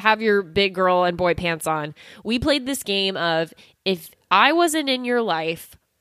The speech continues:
blank. If I wasn't your spouse, blank. And so it, Matthew would say things to me, "If I wasn't in your life, this would happen or be your, your reality." And I did the same to him. And one for sure for Matthew, if I was not in his life,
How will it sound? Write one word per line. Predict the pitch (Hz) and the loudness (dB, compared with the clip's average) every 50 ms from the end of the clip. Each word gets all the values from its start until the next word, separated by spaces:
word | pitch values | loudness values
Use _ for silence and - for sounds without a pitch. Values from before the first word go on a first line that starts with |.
| _ _ | _ _
blank. | - 165 156 151 123 92 98 - _ - - - _ _ _ _ _ _ _ _ _ _ _ _ _ _ _ - | -10 -10 -8 -8 -10 -10 -12 -14 _ -20 -20 -20 _ _ _ _ _ _ _ _ _ _ _ _ _ _ _ -10
If | - 185 - 170 - - | -10 -10 -10 -4 0 2
I | 208 247 277 311 311 | 4 6 6 8 8
wasn't | 370 381 370 320 349 330 240 | 8 6 6 4 4 2 2
your | 277 320 320 294 320 240 180 - | 2 4 4 4 4 2 -2 -6
spouse, | - - - 220 247 208 185 185 185 185 - - | -8 -6 -2 2 4 4 4 4 2 0 -2 -4
blank. | - - 202 190 180 139 151 170 - | -6 -4 -2 0 0 -2 -4 -4 -6
And | - 185 196 | -6 -6 -2
so | - 226 202 190 185 | 0 2 4 4 4
it, | 190 185 - 180 - - | 2 2 -2 -6 -8 -6
Matthew | 190 190 190 196 214 - - 240 | -2 2 2 2 2 0 -2 -2
would | 226 226 214 | -2 -2 0
say | - 214 196 | 0 0 0
things | - 214 202 - - | 0 -2 -4 -4 -6
to | - 190 | -4 -2
me, | 185 185 180 175 | 0 2 2 2
"If | 165 - | 2 4
I | 175 220 | 4 6
wasn't | 247 277 277 269 277 | 6 4 4 2 -2
in | 277 | -2
your | 269 269 254 | 0 2 4
life, | 214 208 202 196 156 | 4 4 4 2 0
this | 160 185 180 - | 0 -2 -2 -2
would | - 175 165 | -2 -4 -2
happen | 160 160 160 - 160 156 160 | -2 -2 -2 -2 -2 -4 -2
or | 123 170 175 | 0 -2 -2
be | 151 165 170 170 165 160 | 0 -2 -2 -2 -2 -2
your, | 165 175 175 - - | -2 -4 -4 -4 -8
your | - 160 156 170 170 | -12 -8 -6 -4 -4
reality." | 170 175 170 160 151 151 147 147 151 156 151 - - - - | -4 -4 -2 -2 0 0 -2 -2 -4 -6 -6 -8 -12 -12 -4
And | - 190 | 0 2
I | 190 196 | 2 4
did | 202 208 202 | 4 2 2
the | 190 | 0
same | 190 - 208 190 | 0 2 2 2
to | 185 190 | 2 0
him. | 190 180 170 165 160 | 2 2 2 2 2
And | 143 170 170 175 185 | 2 0 0 0 2
one | 190 226 254 277 294 302 | 4 4 4 4 2 0
for | - - 254 247 | -4 -4 -2 -2
sure | - - - - - - 370 339 320 311 285 | -2 -2 -2 -2 0 2 2 4 4 4 4
for | - 226 233 | 2 2 0
Matthew, | 202 190 190 185 180 - 180 170 165 165 | 2 2 0 0 0 -2 -2 0 0 0
if | 127 135 - - | -2 -2 -2 0
I | - 160 175 | 2 4 4
was | 202 220 | 4 2
not | 220 208 202 | 0 0 -2
in | 208 | -2
his | 196 202 196 | -2 -2 -2
life, | 175 175 170 170 175 170 - | 2 2 4 4 4 2 0